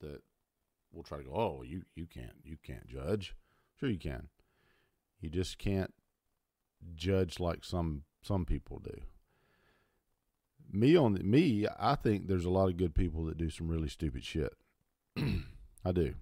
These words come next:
And I also think that most people lie. Now, my wife would disagree with me and say that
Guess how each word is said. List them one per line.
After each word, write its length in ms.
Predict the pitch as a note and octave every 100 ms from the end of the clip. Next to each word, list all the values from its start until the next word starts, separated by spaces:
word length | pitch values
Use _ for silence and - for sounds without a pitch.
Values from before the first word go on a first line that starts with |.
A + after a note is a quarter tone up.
| - _ _ _ _ _ _ _ _ _ _ -
And 120 | D#2
I 20 | E2
also 320 | B2 C3 F#2+
think 300 | F#2+ F2+ E2+
that 80 | D#2+
most 220 | E2 -
people 260 | D#2 D#2
lie. 380 | D#2 C#2+ - C2 - - _ _ _ -
Now, 60 | E2
my 100 | D2+
wife 280 | G#2 D#3+
would 120 | C3+ F#2
disagree 400 | E2 D#2 D#2+ D2
with 180 | D2
me 140 | F2+ A#2
and 200 | G2 D#2+
say 260 | E2+ D#2
that 180 | D2+ -